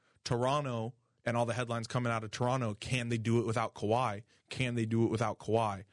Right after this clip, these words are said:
Washington talking about Bradley Beal, John Wall. I know they're toward, they're on the cusp. I think they're in the ninth position right now.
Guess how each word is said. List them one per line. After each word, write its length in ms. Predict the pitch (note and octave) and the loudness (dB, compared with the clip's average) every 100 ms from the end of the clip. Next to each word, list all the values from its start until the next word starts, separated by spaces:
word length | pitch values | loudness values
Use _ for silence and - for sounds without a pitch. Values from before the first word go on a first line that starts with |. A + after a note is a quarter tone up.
| _ _ _ _ _ _ | _ _ _ _ _ _
Washington 720 | G#2 A#2+ B2 C3 A#2+ B2+ B2 B2 _ _ _ | 2 2 2 -2 0 0 0 -4 _ _ _
talking 280 | - A#2 A#2 | 0 0 0
about 240 | A2+ A2 | -2 -2
Bradley 300 | G#2 A2+ A2+ | 0 -2 -2
Beal, 400 | G#2+ A2+ B2 A#2+ | 0 2 4 4
John 300 | G#2+ A2 G#2+ | 0 0 0
Wall. 220 | G#2+ A#2+ A2+ | 2 2 0
I 60 | |
know 120 | G#2 G#2+ | -2 -2
they're 120 | G2+ | -4
toward, 360 | - A2+ G#2+ G2 - | 0 0 0 -4 -4
they're 260 | - A#2 G2 - | 0 0 -2 -4
on 160 | A#2 A#2 | -2 -2
the 80 | G2 | -4
cusp. 360 | - C3 - - | -2 -2 -4 -10
I 80 | G2+ | -8
think 180 | G#2+ A#2 | -4 0
they're 100 | A#2 | 0
in 80 | G#2 | 0
the 60 | |
ninth 320 | G2+ G#2 A2+ - | 0 0 -2 -4
position 380 | G#2 G#2 - G#2 | -4 -2 -2 -2
right 160 | G#2 | -2
now. 300 | G#2 G2+ G2 | -2 -2 -4